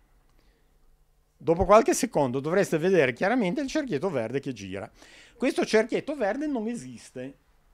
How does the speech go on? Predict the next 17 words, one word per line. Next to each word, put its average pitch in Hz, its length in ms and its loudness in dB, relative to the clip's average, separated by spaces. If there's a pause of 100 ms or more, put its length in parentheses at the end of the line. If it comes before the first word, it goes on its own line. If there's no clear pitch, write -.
(160)
è 196 120 -4
una 160 220 -6
creazione 185 800 -4
del 147 260 -10
vostro 113 360 -14
cervello. 92 680 -18 (500)
Tant'è 170 260 0
vero 240 240 6
che 262 140 -2
se - 180 -4
cercate 196 560 -2
di 170 100 -6
seguirlo 160 540 -4
con 165 220 -8
lo 302 120 -6
sguardo 165 380 -4
sparisce. 135 640 -10